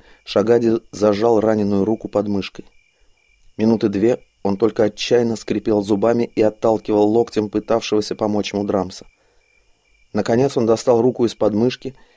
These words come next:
и показал ее приятелю. Рана на ней была покрыта плотным слоем почерневшей от крови влажной золы.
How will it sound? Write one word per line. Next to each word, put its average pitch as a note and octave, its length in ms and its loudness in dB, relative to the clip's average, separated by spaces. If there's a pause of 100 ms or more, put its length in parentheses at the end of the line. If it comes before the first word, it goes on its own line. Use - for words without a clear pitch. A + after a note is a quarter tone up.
(140)
и G#2+ 80 -6
показал A2 500 0
ее G#2+ 140 2
приятелю. G#2 540 -2 (840)
Рана A2 320 0
на G#2 160 -2
ней F#2 160 -4
была F#2+ 260 0
покрыта G#2 400 -4
плотным A2+ 460 -2
слоем A2 400 -2 (280)
почерневшей G#2+ 680 -2
от - 180 -6
крови G#2 460 -4
влажной G2 420 -2
золы. F#2+ 380 -4